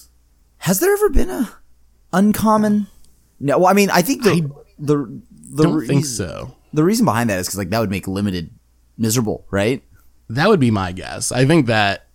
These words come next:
Speaker 2: uh, I don't think you want those cards showing up constantly in limited. And the good news is they tend to be pretty relatively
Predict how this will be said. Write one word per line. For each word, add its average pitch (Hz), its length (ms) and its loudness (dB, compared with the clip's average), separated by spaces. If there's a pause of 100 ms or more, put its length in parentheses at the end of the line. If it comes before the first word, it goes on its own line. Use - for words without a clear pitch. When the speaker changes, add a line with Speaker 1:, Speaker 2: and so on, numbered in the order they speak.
Speaker 2:
uh, 139 280 -2 (140)
I 156 80 0
don't 196 140 2
think 170 140 2
you 123 120 4
want 113 240 0
those 110 200 0
cards 107 260 -2
showing 117 300 0
up - 140 -8
constantly 107 500 -4
in 101 140 -2
limited. 123 500 -2 (340)
And 220 120 4
the 240 60 2
good 359 140 0
news 254 200 0
is 139 360 -2 (240)
they 165 120 -2
tend 247 200 0
to 214 40 2
be 127 140 2
pretty 107 560 -4 (140)
relatively 165 640 0